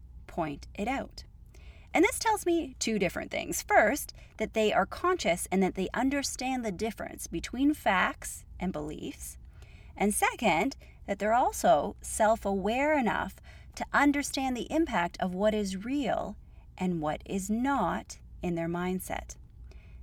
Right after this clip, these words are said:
And this is such an important distinction to make, because if their thought was a fact, then they wouldn't ever be able to change it, would they? If I knew it was a fact, I wouldn't ever challenge it.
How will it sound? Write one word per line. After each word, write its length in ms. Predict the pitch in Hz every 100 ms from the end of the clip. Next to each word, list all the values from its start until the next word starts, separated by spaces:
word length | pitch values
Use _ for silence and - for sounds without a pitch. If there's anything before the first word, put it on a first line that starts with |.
| - -
And 120 | 190
this 200 | 277 - 605
is 60 |
such 300 | - 294 320
an 120 | 302 285
important 480 | 269 - 214 185
distinction 580 | 190 196 - 269 285 220
to 120 | 185
make, 220 | - - -
because 380 | 196 233 220 208 - - -
if 220 | - 359 -
their 200 | 359 294
thought 440 | - 233 240 226
was 400 | 185 196 208 240
a 80 | 254
fact, 720 | - - 254 180 139 - - - - - - - -
then 420 | 196 196 208 202 - - - -
they 180 | 185
wouldn't 400 | 170 180 220 254 -
ever 240 | 180 175 175
be 160 | 202
able 140 | 156 160
to 100 | 202
change 320 | - 392 247
it, 100 | 147
would 160 | 269
they? 200 | - - - - - - - -
If 160 | 202 -
I 240 | 214 427 453
knew 220 | 240 165
it 80 | -
was 160 | 175
a 60 | 170
fact, 440 | - 156 202 - -
I 80 | 220
wouldn't 320 | 220 285 277 208
ever 400 | 208 202 202 208
challenge 680 | - - - 349 427 208 165
it. 320 | - - -